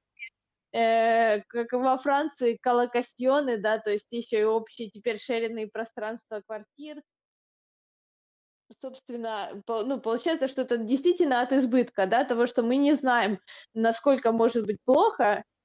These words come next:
мы этого, ну, как бы, и поэтому мы, э, думаем о чем-то, кроме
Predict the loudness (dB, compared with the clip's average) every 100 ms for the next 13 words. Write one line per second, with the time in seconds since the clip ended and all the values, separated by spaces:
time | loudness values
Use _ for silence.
0 | _ _ _ _ 2 2 4 2 2 2
1 | 0 0 2 0 2 2 2 2 4 4
2 | 4 2 0 -8 -2 0 4 4 6 4
3 | 2 0 2 2 2 0 4 4 4 2
4 | 4 2